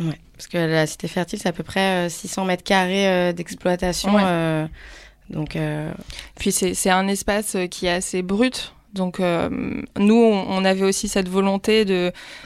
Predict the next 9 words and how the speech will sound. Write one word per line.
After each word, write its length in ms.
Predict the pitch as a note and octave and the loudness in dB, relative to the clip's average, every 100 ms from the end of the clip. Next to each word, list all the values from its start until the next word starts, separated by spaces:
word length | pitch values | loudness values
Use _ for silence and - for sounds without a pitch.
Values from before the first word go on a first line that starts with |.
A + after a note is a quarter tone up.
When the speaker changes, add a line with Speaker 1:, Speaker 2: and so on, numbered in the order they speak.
| - | -6
Speaker 2:
de 200 | F#3 F#3 | 2 2
créer 460 | F#3+ - F#3+ G3+ G3 | 0 0 2 4 4
un, 380 | F3 E3+ E3+ - | 2 0 -2 0
un 180 | F#3 F#3 | 0 0
événement 460 | F#3 F#3+ F#3+ G3+ | 0 0 2 0
qui 180 | G#3 F#3+ | 0 -4
soit, 380 | F3+ F#3+ E3+ E3+ | -4 0 0 0
qui 160 | E3 | -4
soit 260 | - - E3+ | -8 -2 -2